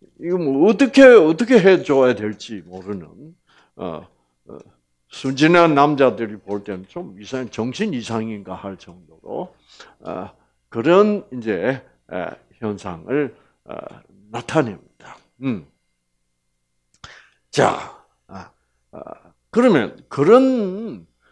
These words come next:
여러 가지 그 지독한, 어, 증세들이,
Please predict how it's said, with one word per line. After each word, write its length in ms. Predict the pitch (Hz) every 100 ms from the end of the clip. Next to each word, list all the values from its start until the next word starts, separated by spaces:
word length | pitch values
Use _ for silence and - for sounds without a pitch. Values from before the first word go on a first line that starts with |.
| _ 127
여러 420 | 147 185 220 233
가지 640 | 175 139 117 139 170 175 170
그 200 | 143 -
지독한, 720 | - 127 - - 165 175 160 - _ _ _
어, 440 | - 67 - - -
증세들이, 1080 | - 156 160 156 165 110 107 107 175 104